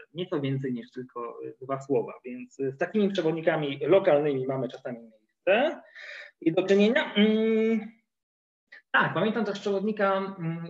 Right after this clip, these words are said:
lokalnego znowuż to w Indiach, y, tym razem miejscowość Mathura, miejsce narodzin Kryszny, no i tam oczywiście również turnę po świątyniach. E, przewodnik ten wskoczył do naszego autokaru gdzieś na rogatkach miasta,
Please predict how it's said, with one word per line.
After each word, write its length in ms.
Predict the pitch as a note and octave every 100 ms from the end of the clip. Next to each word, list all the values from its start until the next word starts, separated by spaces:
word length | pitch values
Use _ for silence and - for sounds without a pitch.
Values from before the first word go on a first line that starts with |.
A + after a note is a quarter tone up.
| D#3
lokalnego 520 | E3 E3+ E3+ E3+ E3+
znowuż 380 | E3+ C#4+ G#3+ -
to 80 | C3+
w 380 | - C3 B2+ - -
Indiach, 800 | C#3+ B2+ B2 A2+ A2 B2+ G3 A3+ - - - _ _ C#3
y, 220 | B2+ B2+
tym 120 | E3+ F3+
razem 260 | D#3+ D#3+
miejscowość 460 | D#3 D3 D#3 D3 D3
Mathura, 640 | C3+ F#3+ G#3 A#2 G2 G#2 A#2
miejsce 320 | C3+ D3+ D3
narodzin 360 | C3 C#3 C3 A2+
Kryszny, 720 | D#3 B3 A#3+ G3+ G3 F3+ E3
no 120 | D3
i 120 | C#3+ C#3+
tam 120 | C3
oczywiście 380 | C3 B2+ - B2+
również 300 | C3 A#2 -
turnę 300 | C3+ C3+ C#3
po 120 | A#2+
świątyniach. 540 | - A#2+ G3+ E3 A3 - _ _ - - - _ _ -
E, 480 | C#3+ C#3+ C#3 C#3 -
przewodnik 540 | - D3+ G3 A3+ G#3+ F3+
ten 200 | E3 D#3
wskoczył 460 | - - A3+ A3
do 60 | F3
naszego 300 | E3+ F#3 E3
autokaru 440 | D#3+ E3+ F3+ D#3
gdzieś 280 | E3+ D4 -
na 100 | G3+
rogatkach 380 | F3+ G#3 F3 C#3+
miasta, 440 | C3+ C#3 A#3+ -